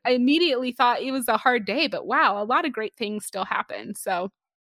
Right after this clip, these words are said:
but I will tell you, sometimes when we think about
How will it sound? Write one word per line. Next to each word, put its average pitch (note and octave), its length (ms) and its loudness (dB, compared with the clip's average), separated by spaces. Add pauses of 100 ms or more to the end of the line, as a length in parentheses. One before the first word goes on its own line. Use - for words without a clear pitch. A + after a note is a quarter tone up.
(460)
but B3 320 6
I C4+ 80 8
will D4 120 6
tell D4 200 4
you, C4 140 2
sometimes D4 480 0
when A#3 80 -2
we G3+ 100 -6
think G#3+ 240 -4
about F#3+ 440 -4